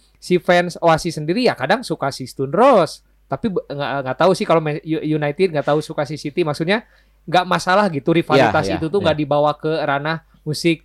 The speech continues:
Speaker 2: Iya. Ah.
Speaker 1: Bisa nggak sih, Bang? Indo,
Speaker 2: Lah.
Speaker 1: I-, Indo kayak gitu, gitu. Dan
Speaker 2: Eh.
Speaker 1: hubungan si bandnya juga baik gitu.
Speaker 2: Iya.
Speaker 1: Apa sih yang menyebabkan kita tuh masih,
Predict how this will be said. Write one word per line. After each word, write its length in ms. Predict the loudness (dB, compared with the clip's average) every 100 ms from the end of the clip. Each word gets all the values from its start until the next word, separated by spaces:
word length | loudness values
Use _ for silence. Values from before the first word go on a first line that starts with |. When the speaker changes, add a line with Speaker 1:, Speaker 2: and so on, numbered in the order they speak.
| _ _
Speaker 2:
Iya. 320 | -4 -4 -6 _ _ _ _ _
Ah. 340 | -12 -12 -12 _ _ _ _ _
Speaker 1:
Bisa 320 | -4 0 -2
nggak 200 | -2 -8
sih, 100 | -10
Bang? 240 | -10 -12 -14 _ _ _ _ _ _ _ _ _ _ -20 _ _ _ -12
Indo, 160 | 0 4
Speaker 2:
Lah. 320 | 4 2 0 -8
Speaker 1:
I-, 180 | -18 -10 -2
Indo 220 | 2 4
kayak 260 | 2 2 0 -2
gitu, 300 | 0 0 2
gitu. 240 | -2 -4 -6 -12 -20 _ _ _ _ _ _ -20 -20 -6
Dan 180 | 2 6
Speaker 2:
Eh. 80 | 6
Speaker 1:
hubungan 300 | 6 6 4
si 160 | 2 2
bandnya 300 | 4 4 4
juga 180 | 4
baik 400 | 4 4 4 0 -4
gitu. 220 | -6 -4
Speaker 2:
Iya. 180 | 2 4
Speaker 1:
Apa 80 | 4
sih 160 | 4 2
yang 80 |
menyebabkan 480 | 2 2 2 2 -2
kita 320 | -2 -2 -2
tuh 120 | -2 -4
masih, 440 | -4 -2 -4